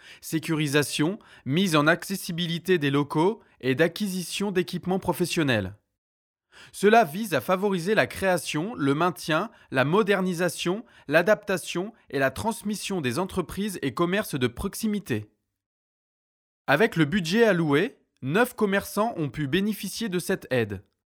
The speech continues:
La ville a également débloqué cinquante mille euros supplémentaires afin d'aider neuf autres commerçants et artisans. Au total, dix-huit dossiers ont donc été acceptés ou sont actuellement en cours d'étude.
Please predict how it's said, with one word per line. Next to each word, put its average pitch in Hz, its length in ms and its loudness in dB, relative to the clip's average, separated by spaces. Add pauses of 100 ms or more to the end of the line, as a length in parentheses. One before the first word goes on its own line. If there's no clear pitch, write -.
(520)
La 131 200 6
ville 220 240 2
a 147 100 8
également 196 400 2
débloqué 170 500 0
cinquante 214 480 -4
mille 208 160 0
euros 147 220 4
supplémentaires 180 920 0 (220)
afin 147 360 2
d'aider 160 360 2
neuf 190 360 -2
autres 220 240 -4
commerçants 190 600 -2
et 147 100 4
artisans. 139 540 -4 (640)
Au 170 140 2
total, 170 580 2 (320)
dix-huit 214 480 -4
dossiers 196 540 -2
ont 139 140 -4
donc 180 260 -2
été 135 260 -4
acceptés 165 720 -2 (220)
ou 151 120 0
sont 165 240 0
actuellement 190 560 2
en 135 60 0
cours 202 260 -4
d'étude. 110 480 -2